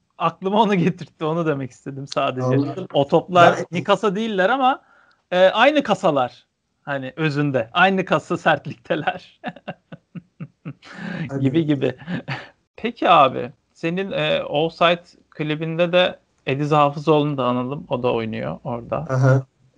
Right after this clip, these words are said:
Speaker 1: Dördüncü olarak. Yanında da Ozan da Poet yani ve, e,
Speaker 2: Tamam.
Speaker 1: Fırat var, Kamufle. Ağzınıza sağlık o, e, fikriniz ve klibiniz için de. Programı bitirmeden abi bir de şu arkadaki formaların hikayesini de biraz dinleyelim ve o kadar olmadığını da biliyorum ben o formaların.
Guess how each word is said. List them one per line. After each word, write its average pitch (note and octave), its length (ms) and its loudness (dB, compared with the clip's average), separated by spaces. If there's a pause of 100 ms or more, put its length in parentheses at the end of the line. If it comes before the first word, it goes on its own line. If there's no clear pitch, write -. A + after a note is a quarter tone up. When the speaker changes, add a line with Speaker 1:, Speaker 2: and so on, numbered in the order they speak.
Speaker 1:
Dördüncü B2+ 560 2
olarak. B2 500 -2 (120)
Yanında B2 380 0
da C3+ 100 4
Ozan C3 420 2 (240)
da A#2 100 4
Poet A#2 360 -2
yani A#2 340 -6
ve, C3+ 220 2 (180)
e, A#2 320 -2
Speaker 2:
Tamam. A#2 100 -6 (120)
Speaker 1:
Fırat C3+ 260 2
var, A2+ 180 -8
Kamufle. D#3 580 0 (560)
Ağzınıza C#3 440 2
sağlık A#2 440 -4
o, C3 240 -4 (220)
e, A#2 220 -8 (220)
fikriniz - 840 -6
ve B2+ 120 -2
klibiniz C#3 500 2
için B2+ 320 -4
de. G#3+ 200 2 (240)
Programı F3+ 460 4
bitirmeden G#3 500 0
abi F3+ 420 0
bir E3 160 -6
de F3+ 60 2
şu - 180 -2
arkadaki F#3 800 2
formaların F3+ 600 0
hikayesini F3+ 600 0
de F#3+ 100 2
biraz B2+ 340 4
dinleyelim F#3+ 300 -2
ve G3+ 80 2
o F#3+ 140 2
kadar F#3 240 4
olmadığını F#3+ 500 2
da G3 100 0
biliyorum F3+ 400 0
ben C3 140 2
o A#2 80 -2
formaların. B2 640 -4